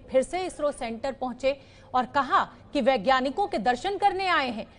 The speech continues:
मोदी जब वैज्ञानिकों का भरपूर हौसला बढ़ाकर लौटने लगे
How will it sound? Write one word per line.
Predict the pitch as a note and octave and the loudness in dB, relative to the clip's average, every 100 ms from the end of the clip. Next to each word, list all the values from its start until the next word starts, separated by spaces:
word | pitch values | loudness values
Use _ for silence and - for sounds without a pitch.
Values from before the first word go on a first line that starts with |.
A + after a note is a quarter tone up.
| - A3+ | -8 4
मोदी | D4 E4+ G#4 | 4 6 2
जब | G4 F#4+ | 2 2
वैज्ञानिकों | D#4 C4+ D4+ D4 E4 F4+ | 0 0 -2 -2 -4 -6
का | - E4+ E4+ | -2 0 0
भरपूर | A3+ B3+ - E4+ D4 | -4 -10 -4 -4 -2
हौसला | B3 C4 D4 C#4 | -2 -2 0 -2
बढ़ाकर | A#3 A#3 C#4 C#4 A3 | 0 0 -2 -2 -2
लौटने | G#3+ A3+ E4 F#4+ | 0 0 0 0
लगे | C#4+ A#3+ | 2 2